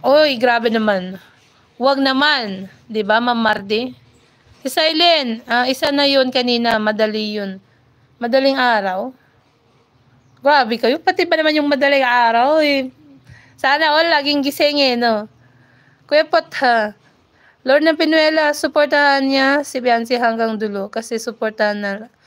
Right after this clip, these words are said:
din natin yun ni Edo pa. Lalong lumakas ang views. Sister Sen, magulo na, tigil na. <laughs> Sister Sen eh, magagalit sila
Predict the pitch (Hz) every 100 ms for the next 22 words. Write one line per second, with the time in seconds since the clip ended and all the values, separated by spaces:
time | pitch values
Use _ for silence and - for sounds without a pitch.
0 | _ _ 226 220 208 202 208 190 190 196
1 | _ _ _ _ _ _ 208 208 196 196
2 | 202 214 196 214 262 277 277 254 226 220
3 | 214 214 196 202 196 - 262 - 311 311
4 | 339 330 277 269 262 269 269 262 226 233
5 | 226 220 214 208 208 - - _ _ _
6 | _ _ _ _ - - 311 320 254 -
7 | - _ - - 277 277 - - - 523
8 | _ - - - _ 240 233 226 226 240
9 | 233 240 220 214 196 196 226 233 240 240
10 | 240 233 233